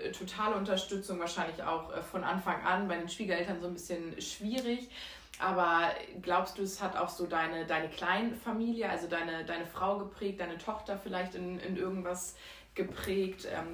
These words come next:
war ja wahrscheinlich auch noch etwas kleiner, ähm, zu, zu dem Zeitpunkt. Also gab's da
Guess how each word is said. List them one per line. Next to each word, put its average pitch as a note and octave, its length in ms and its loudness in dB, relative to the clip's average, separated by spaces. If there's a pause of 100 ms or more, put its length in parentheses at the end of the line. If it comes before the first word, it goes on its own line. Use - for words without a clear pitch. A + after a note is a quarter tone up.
war E3 120 4
ja E3 40 4
wahrscheinlich E3+ 320 -2
auch F3 60 -2
noch F3+ 80 -6 (160)
etwas F#3 260 -4
kleiner, G3 600 -2 (120)
ähm, A3+ 440 -2 (120)
zu, A3 300 -6
zu G#3 140 -8
dem G#3 280 -4
Zeitpunkt. A3 640 -4
Also F3+ 180 -2
gab's F#3 300 0
da G#3 360 4